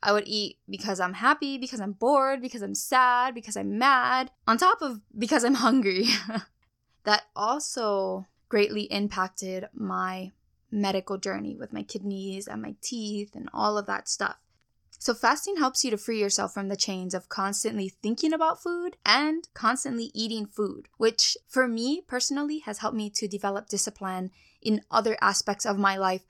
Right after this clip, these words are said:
with working, with being a parent,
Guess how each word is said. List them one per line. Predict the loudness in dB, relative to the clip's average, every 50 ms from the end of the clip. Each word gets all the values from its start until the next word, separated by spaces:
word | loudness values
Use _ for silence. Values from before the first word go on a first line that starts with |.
| _ _
with | -8 -8 -4 0
working, | 2 2 2 2 2 0 0 0 -2 -4 -6 -6 -6
with | -8 -10 -10 -8
being | -8 -8
a | -8
parent, | -8 -4 -2 -2 0 0 -2 -4 -6 -6 -6 -6 -6 -8 -10 -14